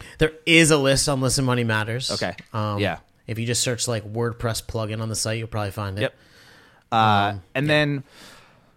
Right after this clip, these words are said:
Speaker 2: uh, as far as, like, the rest of it is concerned, like, uh, I've, to kinda, kinda, kinda stay on this vein of, of, like, the actual code itself,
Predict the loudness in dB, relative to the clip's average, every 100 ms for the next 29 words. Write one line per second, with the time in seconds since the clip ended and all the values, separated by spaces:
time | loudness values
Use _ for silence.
0 | _ _ 2 4 4 2 0 4 6 4
1 | 2 2 4 2 -2 -18 -20 _ _ _
2 | _ _ -4 2 2 2 -2 0 0 -2
3 | -2 -6 -4 -8 -6 -4 -2 -2 -2 -2
4 | -4 -8 _ _ -4 0 2 2 0 2
5 | 4 4 0 -12 _ _ _ _ _ _
6 | _ _ _ _ _ -8 0 2 2 -2
7 | _ -2 -2 -4 -2 0 0 2 2 2
8 | -2 -6 -10 -6 -2 -2 0 -2 -2 -6
9 | -4 -4 -2 -6 -8 -6 -6 -4 -4 -4
10 | -4 -6 -6 0 2 2 -2 -2 4 6
11 | 4 0